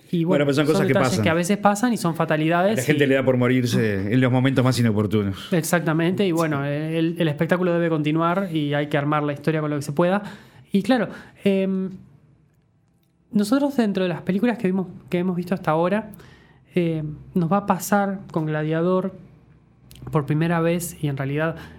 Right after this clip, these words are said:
Speaker 1: eh, es un fenómeno que, o sea, que, que no se ve desde, desde hacía muchísimos años, que es una película ganadora al Oscar a Mejor Película, que no gana el Oscar a Mejor Director y tampoco gana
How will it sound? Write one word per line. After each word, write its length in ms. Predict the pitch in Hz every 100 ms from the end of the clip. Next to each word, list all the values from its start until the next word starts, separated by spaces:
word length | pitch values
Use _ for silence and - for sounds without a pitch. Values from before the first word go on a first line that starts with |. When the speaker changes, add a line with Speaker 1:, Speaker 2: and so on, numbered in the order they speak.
| - -
Speaker 1:
eh, 240 | 151 143 151
es 160 | 147
un 80 | 156
fenómeno 520 | 143 151 151 151 143
que, 340 | 143 135 135 135
o 60 | 135
sea, 240 | - 139 139
que, 160 | 143
que 140 | 139 143
no 140 | 139
se 120 | 139
ve 120 | 151 151
desde, 340 | 139 139 135 139
desde 280 | 156 143 139
hacía 220 | 123 147
muchísimos 600 | 143 143 185 185 170 170
años, 340 | 165 175 185 - - - - _
que 80 | 156
es 40 |
una 140 | 180
película 300 | 170 165 151
ganadora 420 | 139 143 151 165 170
al 80 |
Oscar 360 | 170 135 143 - -
a 40 | 143
Mejor 360 | 135 - 160
Película, 640 | 190 196 202 202 190 202 202 - - _ _ _ _
que 120 | -
no 180 | 175 185
gana 300 | 185 196 202
el 80 | 185
Oscar 240 | 180 180
a 20 | 156
Mejor 240 | 143 160
Director 380 | 156 156 175 175
y 100 | -
tampoco 500 | 175 170 165 208 202
gana 380 | 185 185 185 180